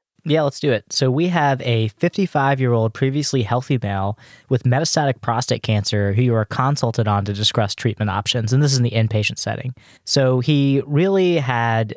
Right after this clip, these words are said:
de novo metastatic disease as an inpatient after presenting with severe back pain and significant lower extremity weakness. An M R I was obtained, which showed a compression fracture with spinal cord impingement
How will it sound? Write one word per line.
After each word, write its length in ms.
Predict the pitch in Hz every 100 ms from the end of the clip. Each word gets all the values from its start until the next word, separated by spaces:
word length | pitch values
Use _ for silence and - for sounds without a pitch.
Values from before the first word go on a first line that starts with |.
| -
de 160 | 127 131
novo 500 | 120 135 135 143 135
metastatic 680 | 113 117 127 - 120 113 -
disease 520 | 117 104 104 104 107
as 100 | 107
an 100 | 110
inpatient 600 | 110 117 123 120 131 117 - _ _
after 260 | - 117 123
presenting 300 | 120 120 117
with 120 | 110
severe 280 | - 113 113
back 300 | 101 98 113
pain 160 | 143 120
and 120 | 110
significant 500 | 117 120 120 117 -
lower 160 | 113 110
extremity 400 | - 113 104 101
weakness. 560 | 143 156 143 131 - - - - _
An 80 | -
M 140 | 131 143
R 80 |
I 140 | 135 127
was 120 | 117
obtained, 400 | 104 - 139 131
which 80 | 127
showed 200 | 135 110
a 20 |
compression 460 | - 110 131 - 135
fracture 340 | 123 120 -
with 140 | 104
spinal 400 | - - 131 127
cord 200 | - 131
impingement 600 | 117 107 135 147 151 147